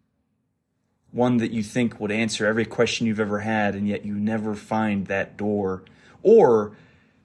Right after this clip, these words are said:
sometimes you think you found that door, but the second you come out of your psychedelic encounter, <laughs> the doorway's suddenly gone,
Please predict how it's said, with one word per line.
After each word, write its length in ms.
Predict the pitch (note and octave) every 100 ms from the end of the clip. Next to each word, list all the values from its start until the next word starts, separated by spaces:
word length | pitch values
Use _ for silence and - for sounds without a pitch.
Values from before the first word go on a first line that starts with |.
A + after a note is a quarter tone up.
| _ _
sometimes 480 | - F#3 E3+ D#3 A2+
you 80 | G#2+
think 360 | - G3+ F3
you 100 | B2
found 300 | - A#2 A2
that 180 | G#2 -
door, 200 | A2 G#2+
but 180 | G2 -
the 100 | G#2
second 680 | - - - D#3+ - B2 B2
you 120 | A2+
come 220 | A2+ A2+
out 160 | A#2 A2+
of 120 | G#2
your 100 | G#2
psychedelic 640 | - G#2+ G#2 G2+ G2+ G2+
encounter, 680 | G#2 G#2 A#2 A#2 A2 G2+ G2 - _ _ _ _ -
<laughs> 520 | - B2 - A2 G2+
the 140 | G#2+
doorway's 480 | G2+ A2+ A2+ G#2+ G#2
suddenly 360 | - A2 G#2 G2+
gone, 520 | G#2+ A2 G#2+ G2